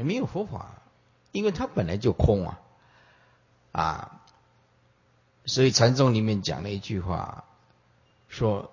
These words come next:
：“若悟无生法，即是传佛心法。”哎，如果你能体悟一切法本质无生、今亦不灭，那么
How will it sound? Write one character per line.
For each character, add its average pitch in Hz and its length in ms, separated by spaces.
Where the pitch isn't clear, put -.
：“若 170 540
悟 160 520
无 143 260
生 135 340
法， 85 400
即 123 400
是 143 160
传 117 340
佛 95 420
心 98 300
法。” - 480
哎， 82 680
如 139 340
果 180 300
你 165 160
能 196 420
体 - 260
悟 190 280
一 196 100
切 220 220
法 98 280
本 101 160
质 139 180
无 127 260
生、 160 480
今 180 240
亦 147 100
不 117 220
灭， 165 280
那 135 160
么 110 260